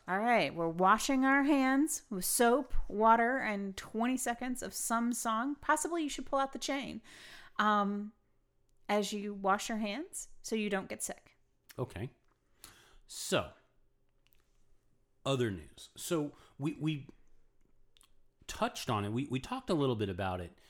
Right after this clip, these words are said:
Speaker 2: and I didn't realize that there was so much more to the story until after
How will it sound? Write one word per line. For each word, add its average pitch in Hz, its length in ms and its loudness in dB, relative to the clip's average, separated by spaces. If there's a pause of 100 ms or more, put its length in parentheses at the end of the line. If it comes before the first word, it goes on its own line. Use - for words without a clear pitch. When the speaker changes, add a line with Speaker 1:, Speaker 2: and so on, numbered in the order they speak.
(280)
Speaker 2:
and 117 100 -2
I 160 120 2
didn't 120 400 0
realize 110 600 2
that 92 160 -12
there 107 100 -4
was 95 140 -4
so - 280 2
much 123 300 0
more 104 200 -2
to 92 80 -4
the 85 120 -8
story 85 640 -6
until 90 640 -8 (100)
after 104 520 -6